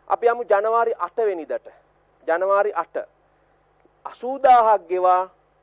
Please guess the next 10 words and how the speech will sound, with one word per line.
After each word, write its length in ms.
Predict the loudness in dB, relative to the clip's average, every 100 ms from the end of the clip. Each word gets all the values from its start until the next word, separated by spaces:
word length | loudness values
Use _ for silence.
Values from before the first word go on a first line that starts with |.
| _ _ _
භාණ්ඩ 600 | -2 0 2 0 -2 -4 -4
මිලට 320 | -4 -6 -6
ගැනීම. 300 | -10 -10 -14
ඔන්න 140 | -14 -14 -14
ඒ 200 | -14 -12
කාරණය 520 | -4 -2 -2 -4 -6 -8 -10 _ _ _ _ _ _ _ _
දුල 180 | -6 -4
පුතාලට 440 | -4 -4 -4 -4 -8
පැහැදිලි. 760 | -6 -4 -4 -6 -10 -12 -18 _ _ _ _ _ _
මම 160 | -12 -6